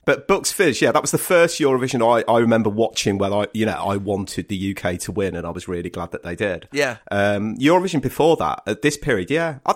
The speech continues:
Speaker 1: maybe it was just on too late.
Speaker 2: Yeah, that's the thing for me, because Eurovision was really important in my life, 'cause it was one of the few Saturday nights where I was allowed to stay up until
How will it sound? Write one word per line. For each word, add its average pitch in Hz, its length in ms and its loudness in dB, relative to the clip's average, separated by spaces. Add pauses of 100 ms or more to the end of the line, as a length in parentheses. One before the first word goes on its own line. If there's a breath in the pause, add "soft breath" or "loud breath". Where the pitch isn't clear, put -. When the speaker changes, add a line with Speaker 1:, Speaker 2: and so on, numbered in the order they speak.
Speaker 1:
maybe 320 220 4
it - 40 0
was - 120 0
just - 220 0
on 117 260 4
too 101 260 0
late. 87 180 -2
Speaker 2:
Yeah, 226 220 4
that's 226 240 -2
the 202 80 -8
thing 240 260 -2
for 202 140 -6
me, 139 240 -4
because 180 320 -10
Eurovision 208 460 -4
was 151 140 -10
really 180 220 -4
important 151 480 -6
in 139 80 -6
my 127 160 -4
life, 120 240 -4
'cause 139 160 -14
it 147 60 -10
was 139 100 -12
one 165 160 -4
of 147 60 -8
the 147 80 -8
few 147 240 -12
Saturday 139 480 -6
nights 139 420 -2
where 131 240 0
I 127 60 2
was 123 180 -6
allowed 135 300 -2
to - 80 -10
stay 139 320 -2
up 160 120 -4
until 127 380 -10